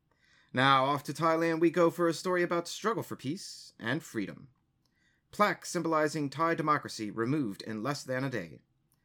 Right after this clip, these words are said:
That's right, as thousands of anti-government protesters marched this weekend, they installed a plaque symbolizing their fight for democracy in a royal courtyard. Officials have taken that plaque as evidence of vandalism by the protesters.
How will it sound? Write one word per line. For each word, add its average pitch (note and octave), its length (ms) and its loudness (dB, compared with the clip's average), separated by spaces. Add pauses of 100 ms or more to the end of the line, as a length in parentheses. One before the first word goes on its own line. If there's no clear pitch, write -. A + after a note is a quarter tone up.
(280)
That's C3 220 0
right, C#3+ 180 4
as A#2+ 100 -4
thousands D3 420 -2
of C3 140 -6
anti-government D#3+ 720 -2
protesters D#3+ 560 -4
marched D3 380 -2
this D#3+ 200 -4
weekend, C3+ 420 -6 (360)
they B2 120 2
installed D3+ 380 2
a D3 40 -6
plaque - 340 -4
symbolizing D3+ 560 -2
their D3+ 140 0
fight C#3+ 260 -6
for D#3+ 100 -6
democracy B2+ 680 -4 (260)
in G#2+ 140 -6
a G2 60 -2
royal B2 280 0
courtyard. D#2+ 640 -6 (640)
Officials D3 340 -2
have D#3 160 0
taken E3+ 300 -2
that D3 220 -4
plaque D3+ 280 -2
as C#3+ 360 -2
evidence D#3+ 360 -2
of D#3+ 140 -2
vandalism D3+ 680 -2
by B2 220 2
the C#3 100 -4
protesters. - 840 -8